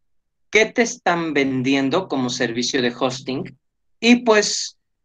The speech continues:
verificar si la paridad calidad-precio está equilibrada.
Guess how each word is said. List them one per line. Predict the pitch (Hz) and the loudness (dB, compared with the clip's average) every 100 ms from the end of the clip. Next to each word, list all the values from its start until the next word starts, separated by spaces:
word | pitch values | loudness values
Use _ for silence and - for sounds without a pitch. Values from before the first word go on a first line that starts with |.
| _ _ - | _ _ 0
verificar | 202 202 202 233 196 208 190 185 | 4 4 4 0 0 4 4 4
si | - 175 | 0 2
la | 139 131 131 | 4 4 4
paridad | 131 123 127 135 123 120 - _ | 4 4 2 4 2 0 -10 _
calidad-precio | 135 120 123 123 151 - - 196 175 - 208 - _ _ _ | 0 2 0 0 -2 -2 0 0 0 -4 -8 -8 _ _ _
está | 143 135 127 | -4 -4 -6
equilibrada. | 104 - 139 170 214 285 - - | -8 -4 0 2 4 4 2 -6